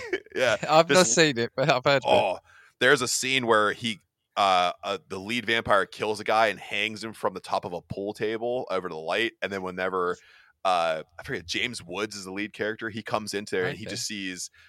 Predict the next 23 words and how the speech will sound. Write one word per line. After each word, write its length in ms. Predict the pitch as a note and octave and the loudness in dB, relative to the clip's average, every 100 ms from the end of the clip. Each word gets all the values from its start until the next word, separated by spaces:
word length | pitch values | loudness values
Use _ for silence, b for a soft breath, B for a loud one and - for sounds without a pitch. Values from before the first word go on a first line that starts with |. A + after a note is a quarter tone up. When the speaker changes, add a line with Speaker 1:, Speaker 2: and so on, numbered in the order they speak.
| b | b
Speaker 2:
these, 300 | F2+ F#2 - - _ F2 | -10 -8 -8 -12 _ -2
uh, 260 | F2 D#2 - _ | -2 -2 -6 _
this 300 | F2+ F#2 - - - | -10 -8 -8 -10 -14
coagulated 760 | - G2 G2+ G2+ G#2+ G2 E2 | -4 2 4 4 0 -2 -4
blood. 400 | D#2+ E2+ F#2 D2+ | -6 0 0 0
It 100 | - | -4
looks 120 | G#2 F#2 | -8 -8
like 120 | - | -10
stalactites 800 | - F2+ F2 F#2 F2+ F#2 E2 - | -8 -2 2 2 0 -2 -2 -4
in 80 | D2 | -10
a 40 | |
cave, 560 | - F2+ F2+ C#2 D2 - | -6 -2 -2 -4 -10 -14
just, 140 | - E2+ | -10 -8
like, 140 | D2+ - | -8 -4
touching 340 | - G2 F2 | 0 0 0
Speaker 1:
Yeah. 40 | E2+ | 2
Speaker 2:
down 140 | F2 F#2 | 2 0
to 60 | - | -4
the 120 | D2+ | -12
pool 220 | - F2 | -8 -8
table. 260 | - - - b b b _ | -6 -8 -8 b b b _
Cool 260 | - G3 B3 | -2 0 0
scene. 500 | - C#3 G2 D#2 D#2 | 2 2 2 0 -8